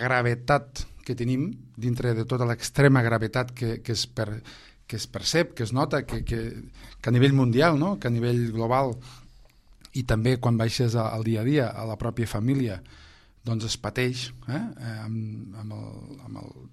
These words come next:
que tots vivim en aquests moments. La veritat és que aquesta, co-, amb respecte a l'Ajuntament podríem dir que és bona, és a dir, eh,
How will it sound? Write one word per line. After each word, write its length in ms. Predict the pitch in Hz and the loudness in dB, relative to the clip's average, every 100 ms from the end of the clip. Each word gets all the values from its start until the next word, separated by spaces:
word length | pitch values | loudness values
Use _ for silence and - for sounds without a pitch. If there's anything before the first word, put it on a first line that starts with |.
| - - 127 123 - | -20 -18 -16 -16 -12
que 140 | 110 | -6
tots 240 | 120 120 - | -6 -8 -16
vivim 640 | - 120 110 113 160 233 - | -14 -4 2 4 4 0 -4
en 140 | 110 | -6
aquests 220 | 107 104 110 | -4 -4 -2
moments. 300 | 107 147 - - - - - - 113 | -2 -4 -8 -18 -20 -20 -20 -6 2
La 100 | 117 | 4
veritat 300 | 117 127 143 | 4 2 0
és 100 | 147 | 0
que 180 | 151 - - 120 | 0 -2 -4 -2
aquesta, 460 | 120 131 - 170 - - _ _ _ - | 0 0 0 -2 -2 -14 _ _ _ -2
co-, 160 | 160 - | 0 4
amb 140 | 139 143 | 2 4
respecte 340 | 127 180 190 | 4 6 6
a 40 | |
l'Ajuntament 440 | 180 170 156 147 165 | 6 6 4 4 4
podríem 300 | 170 143 127 | 4 6 6
dir 120 | 135 | 4
que 100 | 127 | 2
és 80 | 113 | 2
bona, 300 | 107 101 95 | 2 0 0
és 160 | 113 117 | -2 2
a 60 | 120 | 2
dir, 140 | 110 - - - - _ - | 0 -4 -20 -20 -20 _ -18
eh, 580 | - - - - - | -14 -12 -14 -14 -16